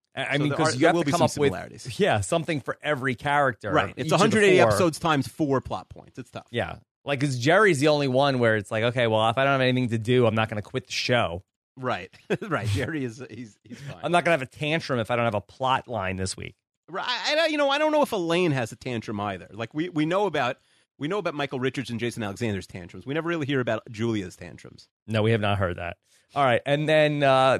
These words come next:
Speaker 1: this final email comes to us from Level forty-three Pokemaster, Alexander Chester. Now, did you add that or he did?
Speaker 2: Oh, no. I, I'm, he's getting an insult for every episode for the rest of the series.
Speaker 1: <laughs>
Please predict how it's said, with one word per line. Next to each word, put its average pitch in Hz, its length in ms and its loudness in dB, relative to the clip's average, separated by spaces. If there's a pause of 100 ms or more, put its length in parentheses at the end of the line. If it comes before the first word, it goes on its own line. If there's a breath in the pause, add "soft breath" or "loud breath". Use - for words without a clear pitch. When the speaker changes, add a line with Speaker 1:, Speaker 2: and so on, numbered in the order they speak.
(120)
Speaker 1:
this 170 300 0
final 175 500 0
email 135 300 2
comes 117 220 -6
to 120 60 -2
us 117 100 0
from 117 260 -2
Level 180 400 4
forty-three 165 920 0
Pokemaster, 113 1080 -2 (800)
Alexander 135 460 0
Chester. 110 300 -6
Now, 113 100 0
did 123 200 -2
you 196 140 4
add 220 200 4
that 240 140 4
or 190 60 4
he 147 160 0
did? 95 200 0 (520)
Speaker 2:
Oh, 139 220 -4
no. 127 200 0
I, 143 220 0
I'm, 151 300 0
he's 151 260 -8
getting 208 240 -2
an 170 60 2
insult 156 420 -4
for 151 140 -8
every 143 260 -2
episode 127 300 -4
for 117 80 -10
the 110 60 -2
rest 107 180 -4
of 101 60 -12
the 92 80 -8
series. - 460 -16
Speaker 1:
<laughs> 156 60 -2